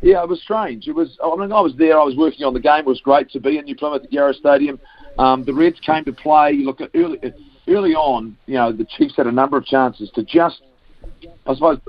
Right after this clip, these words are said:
give them the old, the old saying, "Punch in the mouth," you know, like, straight out of the gate, and they didn't take it. And you saw in the second forty minutes that the Reds all of a sudden believed that they could get an upset. And,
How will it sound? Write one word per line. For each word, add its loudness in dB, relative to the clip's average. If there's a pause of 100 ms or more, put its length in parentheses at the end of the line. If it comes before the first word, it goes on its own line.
(100)
give -2
them -6
the 2
old, 2 (160)
the -4
old 2
saying, -6
"Punch -10
in -10
the -8
mouth," -4
you -4
know, -4
like, 0
straight 2
out 0
of -6
the -6
gate, 2
and -6
they -4
didn't -2
take 0
it. -4 (540)
And -4
you -8 (140)
saw 4
in -4
the -6
second 0
forty 4
minutes 0
that -2
the 2
Reds 4
all 4
of 0
a -2
sudden 0
believed 2
that -4
they 4
could -18
get 2
an 0
upset. 0
And, -6